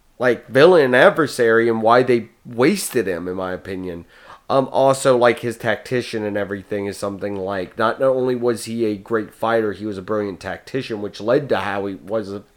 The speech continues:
great fighter, which, once again, the movies and the series do not do it justice, in my opinion. This did it ju-, this is Grievous's, a love letter to Grievous, and me just sitting here just gushing over this.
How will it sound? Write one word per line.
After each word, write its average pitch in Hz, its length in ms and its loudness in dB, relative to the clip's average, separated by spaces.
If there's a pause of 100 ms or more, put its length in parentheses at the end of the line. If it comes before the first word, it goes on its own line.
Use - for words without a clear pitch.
great 95 280 -8
fighter, 90 340 -6
which, 98 240 -10 (480)
once 123 380 0
again, 135 800 6 (920)
the 101 60 -10
movies 160 580 4
and 98 140 -2
the 95 60 -8
series 135 420 0
do 95 140 -10
not 90 260 -8
do 87 120 -6
it 92 80 -8
justice, 52 600 -12
in - 100 -14
my 69 160 -12
opinion. 65 440 -14
This 190 260 8
did 196 200 10
it 175 120 6
ju-, 147 220 8
this 190 380 8
is 165 180 2
Grievous's, 143 920 0
a 131 100 4
love 131 240 8
letter 127 240 6
to 113 80 0
Grievous, 101 540 -2
and 90 180 -10 (480)
me 113 220 0
just 107 240 -6
sitting 98 260 -6
here 92 240 -6
just 90 460 -12
gushing 92 420 -6
over 82 320 -8
this. 85 360 -10